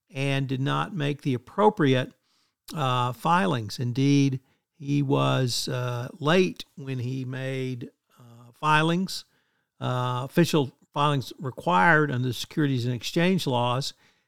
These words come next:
And after agreeing to, uh, sit for a deposition, he didn't show up. And now the S E C is forcing him, or at least filing a subpoena, to make him testify. So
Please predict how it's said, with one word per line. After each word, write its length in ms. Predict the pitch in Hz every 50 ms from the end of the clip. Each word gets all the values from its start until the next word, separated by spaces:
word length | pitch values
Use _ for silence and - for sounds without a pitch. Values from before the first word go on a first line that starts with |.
| _ _ -
And 680 | - 131 135 143 143 143 139 139 135 131 131 - - - -
after 480 | 147 143 147 135 - - 165 147 139
agreeing 680 | - 208 156 123 120 139 156 170 180 196 202 196 180 -
to, 680 | - - 151 139 135 135 135 139 139 139 139 - - -
uh, 140 | 151 123 120
sit 260 | - - 196 190 -
for 120 | - 170
a 80 | 143 127
deposition, 680 | 120 127 127 - 120 107 123 131 123 - 156 147 143 - _ _ _ _ _ _ _ _
he 80 | - 131
didn't 200 | 147 156 156 143
show 260 | - 170 156 143 147
up. 440 | 160 180 175 147 143 147 - _ _ _ _ _ _ - _ _ -
And 180 | 131 131 135
now 300 | 135 135 143 147 151 151
the 180 | 151 139 135 139
S 200 | 147 151 - -
E 80 | 160 143
C 460 | - - - 160 156 156 151 143 139
is 160 | 135 127 123
forcing 480 | - - 143 143 139 - - 143 131 113
him, 400 | 135 147 143 143 147 143 139 131
or 140 | 120 123
at 60 | 139 143
least 220 | 131 127 - -
filing 320 | - 135 135 139 139 131
a 60 | 127 113
subpoena, 580 | - - - - - 170 170 160 151 123 - _ _ _ _ _ _ _ _
to 100 | - -
make 280 | 135 139 139 139 123 -
him 180 | - 135 123
testify. 800 | 120 - - 156 147 135 - - 135 - - 117 110 107 107 107
So 420 | 107 - - 143 139 135 143 135